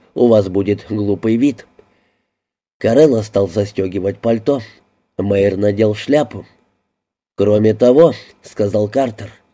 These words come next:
детективы были уже у двери, "кассовый мюзикл всегда создает лед". На лестничной клетке мэр сказал: "Никто от этого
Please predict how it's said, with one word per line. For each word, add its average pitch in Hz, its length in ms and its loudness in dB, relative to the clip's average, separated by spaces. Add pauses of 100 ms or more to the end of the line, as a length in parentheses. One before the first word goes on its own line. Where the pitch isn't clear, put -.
(320)
детективы 104 720 -2
были 98 340 0
уже 104 340 -6
у 113 100 -4
двери, 123 400 0 (920)
"кассовый 117 540 2
мюзикл 110 520 0 (100)
всегда 117 420 -2
создает 101 640 -2
лед". 123 280 -4 (1400)
На 107 180 2
лестничной 123 640 0
клетке 139 560 0 (160)
мэр 101 340 0
сказал: 120 520 -6 (1040)
"Никто 107 540 2
от 123 160 4
этого 101 440 0